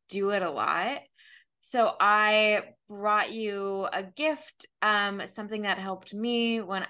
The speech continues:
I was alone and I got through the long, those long nights." And it's, like, the D V D box set of Joan of Arcadia, which is a show I've never heard of.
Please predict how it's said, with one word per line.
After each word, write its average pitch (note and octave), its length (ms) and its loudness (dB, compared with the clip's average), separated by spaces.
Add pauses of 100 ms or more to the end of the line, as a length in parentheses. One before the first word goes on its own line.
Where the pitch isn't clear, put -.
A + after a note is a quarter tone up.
(100)
I F#3 640 2 (340)
was G#3 160 -4
alone G3 360 2
and G#3 120 2
I F#3 120 2
got F3+ 260 -2
through G3 180 -10
the F3+ 140 -2
long, E3+ 640 -2
those F#3 260 -2
long F3 380 0
nights." E3 360 -4 (320)
And G#3+ 100 0
it's, A3+ 280 0
like, A3+ 280 2
the A#3 100 -4
D G#3 180 -6
V C#4+ 100 0
D E4 120 2
box G3+ 340 2
set A3 140 -2
of G3 240 -6
Joan E3 280 -2
of F#3 100 -4
Arcadia, F3+ 840 -2
which A3+ 160 -4
is A3+ 220 -4
a G#3+ 60 -12
show A#3 340 0
I've C#4+ 180 -2
never F3 360 -2
heard F#3+ 260 -4
of. - 340 -8